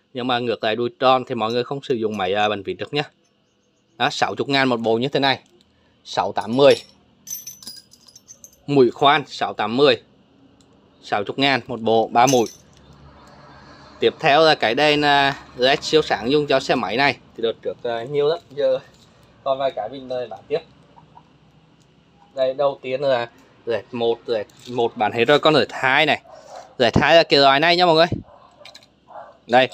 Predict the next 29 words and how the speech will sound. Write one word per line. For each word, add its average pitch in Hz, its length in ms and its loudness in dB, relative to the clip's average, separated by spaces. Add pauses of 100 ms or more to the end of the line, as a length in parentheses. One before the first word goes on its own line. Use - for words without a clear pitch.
mọi 131 140 2
người 151 120 2
muốn 120 140 -4
xem 135 180 -2
kích 185 200 -4
thước 117 180 0
thì, 120 160 0
à, 127 260 4
cho 131 140 -2
kỹ 110 240 0
thì 117 100 0
xem 135 200 0
lại 131 120 2
cái 131 120 -2
video 135 260 2
trước 101 240 -4
cho 143 80 0
mình. 147 160 2 (920)
À, 110 320 4
video 127 280 2
này 135 120 4
mình 139 200 0
giới 98 140 0
thiệu 117 160 -2
qua 113 260 2
mấy 113 100 -4
cái 104 120 -6
nữa 113 120 -2
thôi. 151 100 2